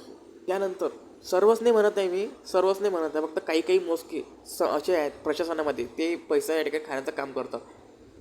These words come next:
तर भ्रष्टाचार, खूप मोठ्या प्रमाणात भ्रष्टाचार होत होता आणि तुम्हाला पण चांगलंच माहिती आहे भ्रष्टाचार होतो, ठीक आहे. तर मित्रांनो, शासनाला सर तुमच्या खात्यामध्ये पैसे टाकायचे आहे, तर तुमच्या खात्यामध्ये या ठिकाणी पैसे टाकायचे आहे शासनाला,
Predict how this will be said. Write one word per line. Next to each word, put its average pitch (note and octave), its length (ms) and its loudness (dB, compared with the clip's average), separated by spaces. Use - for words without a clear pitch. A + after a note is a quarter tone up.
तर G#3 160 2
भ्रष्टाचार, G#3 460 2
खूप - 180 0
मोठ्या A3 180 4
प्रमाणात G#3 280 2
भ्रष्टाचार G3 360 0
होत E3+ 160 2
होता D3 220 0
आणि F3 140 2
तुम्हाला G3 240 4
पण G3+ 120 0
चांगलंच F#3 340 0
माहिती F3+ 180 -2
आहे F3+ 40 -2
भ्रष्टाचार F3+ 340 -2
होतो, E3 280 0
ठीक D#3+ 180 -2
आहे. C#3+ 100 -2
तर F#3 100 0
मित्रांनो, E3 440 -2
शासनाला F3 520 -2
सर G3+ 220 0
तुमच्या F#3 400 -4
खात्यामध्ये F#3 360 0
पैसे F#3 220 0
टाकायचे C3+ 380 -2
आहे, - 120 -10
तर - 120 -10
तुमच्या F3 260 -8
खात्यामध्ये D#3+ 420 -4
या E3 60 -4
ठिकाणी E3+ 200 -6
पैसे D3 260 0
टाकायचे D3+ 440 -4
आहे C3+ 200 -8
शासनाला, C3+ 460 -4